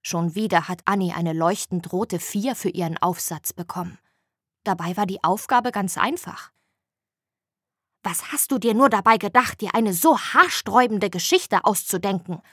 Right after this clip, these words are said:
hat die Lehrerin geschimpft. "Ihr solltet über unseren Zoobesuch von letzter Woche schreiben. Die Führung bei den Schleimschnegeln war doch hochinteressant."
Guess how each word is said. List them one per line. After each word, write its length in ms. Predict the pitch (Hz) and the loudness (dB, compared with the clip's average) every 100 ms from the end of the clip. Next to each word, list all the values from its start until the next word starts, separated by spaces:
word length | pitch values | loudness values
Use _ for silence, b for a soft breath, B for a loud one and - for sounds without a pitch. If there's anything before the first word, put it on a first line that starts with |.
| b b | b b
hat 180 | 190 - | -10 -6
die 60 | 175 | 0
Lehrerin 480 | 196 190 170 175 | 0 0 -2 -2
geschimpft. 600 | 175 156 - 175 - - _ _ _ _ _ _ _ - | -4 -4 -4 -4 -6 -16 _ _ _ _ _ _ _ -2
"Ihr 180 | 208 | 0
solltet 400 | 180 170 160 180 | 2 0 0 -4
über 240 | - 202 - | -2 0 0
unseren 400 | 220 208 247 254 | 2 2 2 0
Zoobesuch 600 | - 359 262 202 202 - | 2 2 2 -2 -4 0
von 160 | 233 196 | 2 2
letzter 340 | 165 - 233 | 0 0 6
Woche 240 | 302 - | 6 6
schreiben. 460 | - - 190 160 151 _ _ _ _ _ 247 | -2 4 4 2 -8 _ _ _ _ _ -4
Die 80 | |
Führung 480 | 226 269 349 349 339 | 0 4 4 4 0
bei 180 | 214 202 | 0 0
den 160 | 233 233 | 0 -2
Schleimschnegeln 1040 | - 220 285 330 190 - 214 214 185 170 | 2 4 4 4 0 0 2 2 0 2
war 140 | 175 | 2
doch 200 | 247 - | 2 2
hochinteressant." 1000 | - 415 349 320 302 311 - 330 - - | 4 4 2 -2 0 0 4 4 4 -6